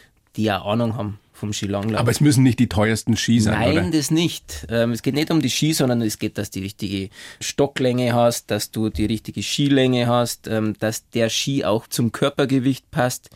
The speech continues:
Speaker 1: weil nur dann macht's Spaß. Weil was bringt mir, wenn ich jetzt halt achtzig Kilo wieg und ich habe einen Ski mit einer Restspannung von vierzig Kilo, dann biegt's ja die Spitze und das Ende <laughs> nach oben auf und du
Speaker 2: Ja.
Speaker 1: kommst nicht vom Fleck. Also es
Speaker 2: Woher
Speaker 1: muss
Speaker 2: weißt du, wie ich Ski langlaufe?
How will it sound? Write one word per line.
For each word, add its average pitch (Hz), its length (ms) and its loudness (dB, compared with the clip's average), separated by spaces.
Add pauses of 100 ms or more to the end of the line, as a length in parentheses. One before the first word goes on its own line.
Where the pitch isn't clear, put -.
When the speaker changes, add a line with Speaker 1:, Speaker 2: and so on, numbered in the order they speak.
(240)
Speaker 1:
weil 110 100 2
nur 123 160 4
dann 117 220 0
macht's 113 320 -2
Spaß. 98 420 -4 (220)
Weil 107 100 -2
was 113 160 -2
bringt 139 200 0
mir, 147 100 2
wenn 127 120 2
ich 135 60 2
jetzt 127 160 -2
halt 117 120 0
achtzig 127 340 -2
Kilo 156 260 0
wieg 151 160 2
und 131 100 0
ich 127 140 -2
habe 131 180 2
einen 120 420 0
Ski 139 340 0 (260)
mit 139 160 2
einer 131 140 4
Restspannung 147 680 2
von 127 200 0
vierzig 147 380 -2
Kilo, 156 340 2 (640)
dann 110 180 2
biegt's - 300 -2
ja 151 100 4
die 139 260 2
Spitze 160 460 2
und 156 140 4
das 147 100 2
Ende 170 400 2 (220)
<laughs> - 220 -8
nach 135 200 0
oben 165 240 2
auf 175 400 0 (100)
und 135 120 0
du 135 60 2
Speaker 2:
Ja. 120 60 2
Speaker 1:
kommst 143 300 0
nicht 156 180 0
vom 156 160 -2
Fleck. - 420 -4
Also 123 200 0
es 117 120 0
Speaker 2:
Woher 156 160 4
Speaker 1:
muss 135 80 0
Speaker 2:
weißt 135 280 -2
du, 131 100 0
wie 123 120 -2
ich - 160 -6
Ski 143 100 0
langlaufe? 131 640 0